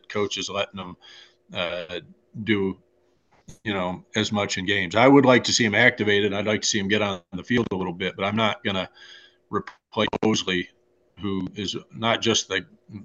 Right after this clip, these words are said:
the guy you gotta cover, but he's also the guy kinda calling the defensive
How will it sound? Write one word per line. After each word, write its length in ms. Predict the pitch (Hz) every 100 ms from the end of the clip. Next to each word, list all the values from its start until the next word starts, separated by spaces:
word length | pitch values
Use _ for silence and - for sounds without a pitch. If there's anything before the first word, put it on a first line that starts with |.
| - _ -
the 60 |
guy 160 | 101 98
you 60 | 95
gotta 200 | 90 -
cover, 320 | 117 101 90
but 80 | 92
he's 140 | 95
also 240 | 107 -
the 160 | 92 92
guy 200 | 92 92
kinda 340 | - 95 85 - - - - -
calling 360 | - 107 95 90
the 60 |
defensive 600 | 92 101 - 98 - 90